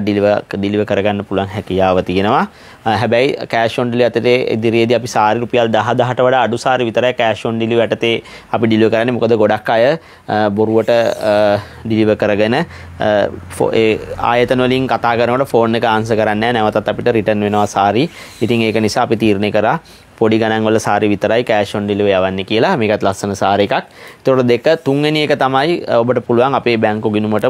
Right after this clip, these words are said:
මුදල් තැන්පත් කරලා ඔබගේ අවශ්‍ය කරන සාරි එක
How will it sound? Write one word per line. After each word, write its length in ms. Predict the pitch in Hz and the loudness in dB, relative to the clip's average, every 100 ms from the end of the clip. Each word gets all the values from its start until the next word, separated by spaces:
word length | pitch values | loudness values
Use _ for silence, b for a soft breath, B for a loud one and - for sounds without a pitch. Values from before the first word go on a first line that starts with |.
| 120 | 0
මුදල් 240 | 104 104 | 0 0
තැන්පත් 380 | 101 98 101 - | -2 -2 -4 -2
කරලා 300 | 107 101 139 190 B B B | -2 0 -2 -4 B B B
ඔබගේ 340 | - 104 98 101 | -2 2 4 4
අවශ්‍ය 260 | 95 92 98 | 2 0 -6
කරන 240 | 95 107 | -6 -6
සාරි 380 | 107 87 90 | -2 -2 0
එක 60 | 92 | 0